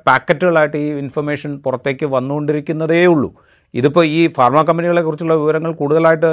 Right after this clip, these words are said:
പുറത്തേക്ക് വിട്ടിരിക്കുന്നത് സ്ക്രോളും ഹിന്ദുവുമാണ്. അപ്പോൾ ഈ ഇത്തരം ഓരോന്ന് പുറത്തേക്ക് വരുമ്പോഴും ഇലക്ട്രൽ ബോണ്ട് എന്നത്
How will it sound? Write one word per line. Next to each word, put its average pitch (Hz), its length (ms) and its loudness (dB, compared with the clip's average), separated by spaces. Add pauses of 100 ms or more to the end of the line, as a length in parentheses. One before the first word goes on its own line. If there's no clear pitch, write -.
(140)
പുറത്തേക്ക് 151 400 -4
വിട്ടിരിക്കുന്നത് 147 500 -4
സ്ക്രോളും 147 580 2 (400)
ഹിന്ദുവുമാണ്. 139 680 0 (320)
അപ്പോൾ 180 260 0 (500)
ഈ 143 180 -6
ഇത്തരം 175 420 2
ഓരോന്ന് 170 400 6
പുറത്തേക്ക് 175 420 0
വരുമ്പോഴും 139 400 -2 (520)
ഇലക്ട്രൽ 160 680 2
ബോണ്ട് 135 400 -2 (140)
എന്നത് 110 360 -4